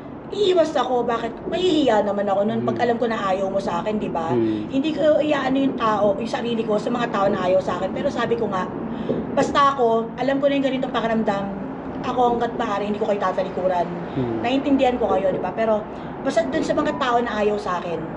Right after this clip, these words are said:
Speaker 2: Hmm.
Speaker 1: y-, yung, or kung ano man, sabihin nyo lang. Or, pero pag nararamdaman ko naman na ganun, ako na yung lumalayo eh. Sabi ko nga, ako yung tipo ng tao na masunurin,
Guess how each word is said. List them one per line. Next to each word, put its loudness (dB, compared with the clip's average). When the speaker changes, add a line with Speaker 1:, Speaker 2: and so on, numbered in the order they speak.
Speaker 2:
Hmm. 0
Speaker 1:
y-, 0
yung, 2
or 4
kung 2
ano 0
man, -2
sabihin 2
nyo 6
lang. 2
Or, 0
pero 2
pag 0
nararamdaman 4
ko 2
naman 2
na 6
ganun, 2
ako -2
na -2
yung -6
lumalayo -4
eh. -2
Sabi 0
ko 0
nga, 2
ako 0
yung 2
tipo -2
ng 2
tao 0
na 2
masunurin, 2